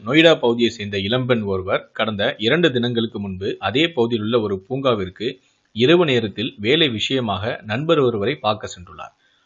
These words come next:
பார்க்க சென்ற நபரோ அந்த பெண்ணை புதருக்குள் தள்ளி பாலியல் வன்கொடுமை செய்ய முற்பட்டதாக தெரிகிறது.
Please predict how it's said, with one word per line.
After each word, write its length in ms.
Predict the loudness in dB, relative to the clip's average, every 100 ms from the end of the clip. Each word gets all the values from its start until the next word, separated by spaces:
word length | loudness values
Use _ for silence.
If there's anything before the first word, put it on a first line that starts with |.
| _
பார்க்க 360 | 2 4 4 0
சென்ற 320 | -2 -6 -6
நபரோ 400 | -6 -4 -2 -4
அந்த 260 | -4 -4 -4
பெண்ணை 460 | 0 0 0 -4 -4
புதருக்குள் 500 | 0 2 0 -2 -4
தள்ளி 400 | -4 -4 -6 -6
பாலியல் 360 | 0 2 2 0
வன்கொடுமை 420 | -2 -6 -6 -8
செய்ய 320 | -8 -8 -8
முற்பட்டதாக 720 | -8 -6 -4 -2 -2 -2 -4
தெரிகிறது. 440 | -6 -8 -10 -14